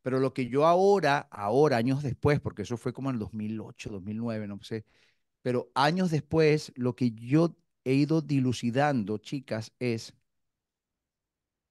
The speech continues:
en ese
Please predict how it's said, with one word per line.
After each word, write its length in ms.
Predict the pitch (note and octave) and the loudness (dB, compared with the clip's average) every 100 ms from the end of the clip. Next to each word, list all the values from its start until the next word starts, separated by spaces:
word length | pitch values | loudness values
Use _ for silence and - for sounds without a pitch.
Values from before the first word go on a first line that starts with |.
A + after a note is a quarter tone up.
| _ _ _ _ _ _ _ _ _ _ _ _ _ _ - | _ _ _ _ _ _ _ _ _ _ _ _ _ _ 0
en 460 | C3+ C3+ C3+ C3+ - | 2 2 0 -4 -2
ese 640 | C#3 C3+ - F3+ F3+ | -2 0 0 0 0